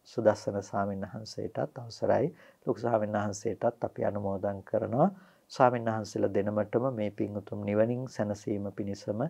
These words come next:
හේතුපනිශ්‍රේම වේවා කියලා ප්‍රාර්ථනා කරනවා.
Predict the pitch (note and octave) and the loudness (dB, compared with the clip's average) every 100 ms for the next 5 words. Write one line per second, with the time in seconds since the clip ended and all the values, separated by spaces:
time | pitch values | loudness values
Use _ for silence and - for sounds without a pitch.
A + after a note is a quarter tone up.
0 | - _ _ _ B2+ B2+ C3+ - A#2 A2 | -6 _ _ _ 10 10 8 6 4 2
1 | - G#2+ G#2 G#2 G2 G#2+ G2 G#2 G#2 - | 0 2 2 2 0 -2 -2 -4 -6 -4
2 | A2 A#2 - A2 G2 F#2+ - G2 G2 G#2 | 0 0 0 2 2 0 -8 -8 -4 -2
3 | G2 F#2 | 0 -2